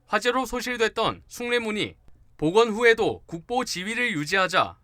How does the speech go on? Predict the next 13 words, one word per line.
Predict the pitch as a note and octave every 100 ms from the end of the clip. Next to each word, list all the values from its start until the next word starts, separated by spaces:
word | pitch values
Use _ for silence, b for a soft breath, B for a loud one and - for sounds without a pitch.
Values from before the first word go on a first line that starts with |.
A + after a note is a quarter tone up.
| _
촉성로 | - B3 A#3 B3 B3
국보 | E3 - B3
지정이 | A3 A3 A3 B3
추진된 | - A3+ B3 A#3+ A#3+
바 | G3+
있는데 | C#3+ C#3+ A#2+ E2+ _ _ _ _ - _ _ -
당시 | C#3 E3 A#3
문화재청은 | F#3 D#3+ G#3+ A3 G#3+ A3 C3+ E2+ _ _
촉성로가 | - - A#3+ A#3+ A3 A#3
원형이 | D#3 D3 G#3+ A3+
아닌 | F#3 G#3 C3
재현된 | G2 D#3 F#3+ A3+ A#3+
모습이기에 | F#3+ D#3 G3+ F#3+ F3+ D3+ E2+